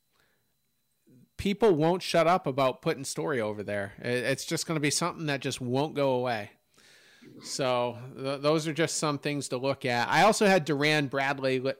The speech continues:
written down. If Bradley's just completely lost, people, people probably will want Duran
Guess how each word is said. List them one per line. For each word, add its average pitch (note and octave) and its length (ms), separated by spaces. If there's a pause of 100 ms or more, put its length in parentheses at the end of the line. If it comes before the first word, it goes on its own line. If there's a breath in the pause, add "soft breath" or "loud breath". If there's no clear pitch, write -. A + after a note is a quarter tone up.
(100)
written C3+ 320
down. B2+ 340
If A#2 160
Bradley's B2 520
just - 240
completely B2 540
lost, A2+ 580
people, C3 400 (180 soft breath)
people F3 260
probably D#3+ 320
will C#3+ 240
want A#2 380
Duran A#2 600